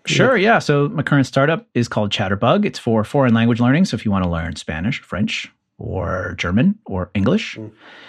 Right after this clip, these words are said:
Speaker 1: then you can do that. We're focusing on the German market right now. We have a lot of steam over there, and so we're kinda doubling down in that market.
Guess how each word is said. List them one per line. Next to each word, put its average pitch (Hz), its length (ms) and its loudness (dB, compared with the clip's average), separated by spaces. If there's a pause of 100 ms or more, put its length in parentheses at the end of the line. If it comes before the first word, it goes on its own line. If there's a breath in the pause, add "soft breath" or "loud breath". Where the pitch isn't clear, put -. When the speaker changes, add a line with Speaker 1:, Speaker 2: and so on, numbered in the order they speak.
(280 loud breath)
Speaker 1:
then 151 140 6
you 147 60 6
can 151 100 6
do 143 140 6
that. 143 200 4
We're 151 80 2
focusing 156 420 4
on 127 220 6
the 117 60 4
German 110 300 4
market 95 280 0
right 90 180 -2
now. 120 340 2 (180)
We 98 120 2
have 87 180 2
a 85 80 -2
lot 82 240 0
of 78 160 -4
steam 90 500 -2
over 80 200 -4
there, 95 240 -2
and 143 100 2
so - 120 -6
we're - 40 -6
kinda 78 320 -4
doubling 85 380 -4
down 82 300 -6
in 95 120 -6
that 82 200 -6
market. - 380 -6